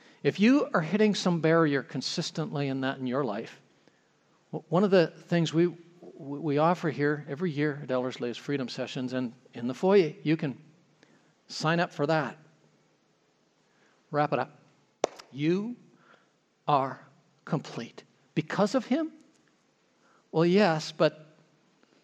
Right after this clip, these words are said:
but that can be so impersonal. It's way more than that. You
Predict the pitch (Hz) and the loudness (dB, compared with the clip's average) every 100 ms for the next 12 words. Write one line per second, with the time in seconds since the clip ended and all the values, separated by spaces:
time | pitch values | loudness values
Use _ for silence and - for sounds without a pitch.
0 | _ - 165 180 185 - 214 214 180 - | _ -6 -2 0 0 0 2 2 2 0
1 | 202 196 165 - 185 165 170 143 - - | -2 -2 -4 -2 0 0 0 -4 -6 -20
2 | _ _ _ _ _ _ - 143 165 160 | _ _ _ _ _ _ -12 -8 -2 2
3 | 190 165 143 127 123 120 - - _ _ | 2 4 2 0 -2 -4 -8 -14 _ _
4 | _ _ _ _ _ _ _ _ _ _ | _ _ _ _ _ _ _ _ _ _
5 | - - - 143 208 277 285 | -20 -20 -14 0 4 6 4